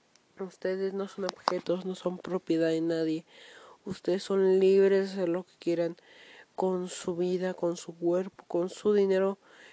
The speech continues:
Y si quieren estudiar una carrera, aunque su padre se oponga, porque es lo que le pasó a mi mamá, háganlo. Que no les importe lo que piensen.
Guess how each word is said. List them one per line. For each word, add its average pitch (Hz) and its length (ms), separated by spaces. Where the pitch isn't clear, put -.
Y 208 100
si 196 120
quieren 196 220
estudiar 196 260
una 202 140
carrera, 185 380
aunque 180 200
su 180 140
padre 202 340
se 202 140
oponga, 180 540
porque 180 240
es 180 80
lo 202 60
que - 120
le 196 100
pasó - 260
a - 20
mi 160 80
mamá, 143 360
háganlo. 170 500
Que 190 120
no 185 120
les 208 260
importe 190 760
lo 190 140
que - 120
piensen. 160 760